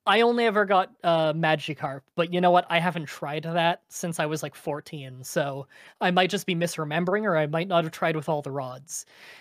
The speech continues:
Um, I do believe you, if you use a Super Rod, it didn't catch anything, uh, but that could just be mi-, me misremembering. Oh my god, okay, right above Nugget Bridge, there's a trainer where, uh,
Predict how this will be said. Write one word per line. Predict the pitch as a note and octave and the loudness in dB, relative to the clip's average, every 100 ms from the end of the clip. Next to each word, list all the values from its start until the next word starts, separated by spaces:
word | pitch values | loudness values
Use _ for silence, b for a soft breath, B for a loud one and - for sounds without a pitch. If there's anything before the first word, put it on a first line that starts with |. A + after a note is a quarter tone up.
| B - | B -4
Um, | E3 D#3 D3+ D3+ | 0 2 2 2
I | F#3 | 0
do | D#3+ G3+ A3+ | 2 0 2
believe | B3+ B3 A3+ | 0 -2 -4
you, | G#3 F#3+ F#3+ | -2 -2 -2
if | - E3+ | -4 -4
you | |
use | F#3+ E3+ | -4 -4
a | |
Super | D#3+ F3 E3 | -4 -4 0
Rod, | F3 E3 E3+ | 2 4 2
it | D3 | -2
didn't | E3 D#3 | -8 -8
catch | - E3+ - | -8 -10 -8
anything, | D3 E3 E3 G3+ G#3 G#3+ _ | -8 -6 -2 -2 -2 -8 _
uh, | D#3+ D3+ D3+ | -10 -8 -6
but | D#3+ | -4
that | D3 D#3 | -2 -4
could | - D#3 | -4 -6
just | D3+ | -6
be | E3+ | -6
mi-, | D3+ D#3+ E3+ | -4 -6 -6
me | E3+ D#3+ | -6 -4
misremembering. | D#3 D#3 D3 C#3 C3+ D3+ D#3+ F3+ G3+ - | -2 -4 -8 -12 -10 -6 -4 -4 -6 -4
Oh | G#3+ | 0
my | B3 | 2
god, | B3+ A#3+ D#3+ G3 | 4 2 2 -2
okay, | G#3+ F#3 - | 0 -2 -4
right | F#3 E3 G3 A3+ - | -2 2 4 2 0
above | F3+ G3 F3 | 2 2 4
Nugget | F3+ F3 F3+ | 2 2 0
Bridge, | E3 D#3+ C#3 C#3+ - b b | -2 -4 -4 -8 -12 b b
there's | - F3+ | 0 0
a | F3+ | -2
trainer | - - A3+ A#3+ F#3 E3 E3+ - | -8 -2 0 2 2 0 -2 -4
where, | D#3+ E3+ E3 D#3+ D#3 E3 - | 0 2 4 4 4 0 0
uh, | E3 D#3+ D3+ | 2 2 -2